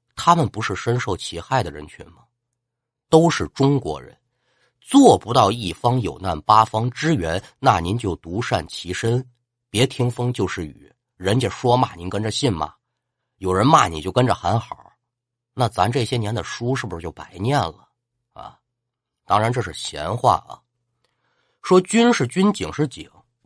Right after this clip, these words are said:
军警分离，咱们都知道，互不干涉，独立管理。那这个体制是谁推广实施的呢？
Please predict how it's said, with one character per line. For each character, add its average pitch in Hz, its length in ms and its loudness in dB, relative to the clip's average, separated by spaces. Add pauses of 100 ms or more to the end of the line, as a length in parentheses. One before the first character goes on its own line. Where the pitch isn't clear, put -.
军 214 320 4
警 90 260 -6
分 160 320 0
离， 95 320 -4 (120)
咱 98 180 -2
们 117 80 -4
都 117 140 -2
知 160 320 -4
道， - 120 -18 (240)
互 240 320 2
不 95 140 -2
干 117 240 4
涉， 92 200 -4
独 90 280 -8
立 170 160 -2
管 76 260 -10
理。 73 140 -16 (880)
那 214 140 4
这 269 220 6
个 143 100 4
体 - 480 -12
制 185 260 0 (380)
是 - 180 0
谁 127 300 0
推 220 260 0
广 - 240 0
实 - 280 -6
施 196 340 -2
的 104 140 -4
呢？ 80 60 -20